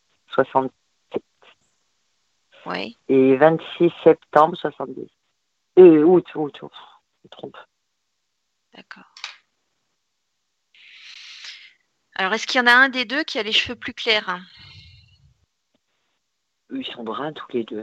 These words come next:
Speaker 1: hein.
Speaker 2: Ils sont bruns tous les deux. Et, euh, est-ce qu'il y en a un des deux qui a trois enfants ?
Speaker 1: Oui.
Speaker 2: Ok. C'est
Speaker 1: Stéphane.
Speaker 2: Stéphane ? Ouais.
Speaker 1: Mhm. Je crois que Pierre aussi.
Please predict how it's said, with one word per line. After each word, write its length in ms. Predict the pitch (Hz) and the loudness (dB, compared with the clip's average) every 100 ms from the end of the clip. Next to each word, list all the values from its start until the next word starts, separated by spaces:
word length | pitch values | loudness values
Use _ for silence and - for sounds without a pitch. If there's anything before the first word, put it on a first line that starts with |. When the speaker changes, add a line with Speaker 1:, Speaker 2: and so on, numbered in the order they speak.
| 113 | -16
Speaker 1:
hein. 100 | - _ _ | -20 _ _
Speaker 2:
Ils 40 | - | -20
sont 140 | 214 | -16
bruns 280 | 196 208 208 | -14 -10 -10
tous 160 | - 214 | -10 -12
les 120 | - | -14
deux. 180 | 214 233 _ - - - - - - _ | -16 -20 _ -18 -14 -14 -16 -18 -20 _
Et, 240 | 214 196 196 | -2 2 4
euh, 120 | 190 | 4
est-ce 240 | - 208 - | 2 -2 -4
qu'il 120 | 226 | -2
y 40 | |
en 20 | 214 | 2
a 40 | |
un 160 | 220 233 | 4 2
des 160 | 226 | 0
deux 160 | 202 254 | -2 -4
qui 160 | - 214 | -2 -4
a 60 | |
trois 320 | - 233 220 | -2 -2 -2
enfants ? 420 | 220 214 - 202 - _ _ _ _ _ _ _ _ _ _ _ _ _ - | -4 -12 -10 -10 -12 _ _ _ _ _ _ _ _ _ _ _ _ _ -4
Speaker 1:
Oui. 240 | 170 190 - _ _ _ _ _ _ _ _ - | 4 4 2 _ _ _ _ _ _ _ _ -20
Speaker 2:
Ok. 160 | - 196 - | -18 -20 -10
C'est 120 | 156 | -8
Speaker 1:
Stéphane. 120 | 190 | -4
Speaker 2:
Stéphane ? 320 | 135 - 247 254 _ _ _ _ | -6 -2 -2 -2 _ _ _ _
Ouais. 160 | 65 - _ _ _ _ | -20 -20 _ _ _ _
Speaker 1:
Mhm. 260 | 143 123 123 _ _ _ _ _ _ _ _ _ _ - - | -20 -20 -20 _ _ _ _ _ _ _ _ _ _ -20 -12
Je 60 | 202 | -8
crois 160 | - 190 | -6 -2
que 120 | 185 | -4
Pierre 280 | 180 175 165 | -4 -4 -4
aussi. 320 | - - | -6 -12